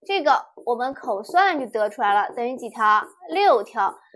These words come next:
所以在这个图中一共有六条线段。那么我们刚才讲过了，我们今天的主要内容是要掌握属图形的什么？掌握属图形的规律。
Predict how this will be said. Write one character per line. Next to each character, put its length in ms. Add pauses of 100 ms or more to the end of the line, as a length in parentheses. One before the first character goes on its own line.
(120)
所 160
以 280
在 260
这 160
个 120
图 220
中 260
一 180
共 260
有 200
六 420
条 440
线 380
段。 180 (440)
那 100
么 180
我 40
们 160
刚 160
才 160
讲 240
过 160
了， 80
我 40
们 160
今 220
天 140
的 100
主 80
要 160
内 160
容 180
是 140
要 160
掌 340
握 240
属 300
图 260
形 280
的 180
什 160
么？ 300 (500)
掌 320
握 240
属 260
图 220
形 260
的 200
规 320
律。 240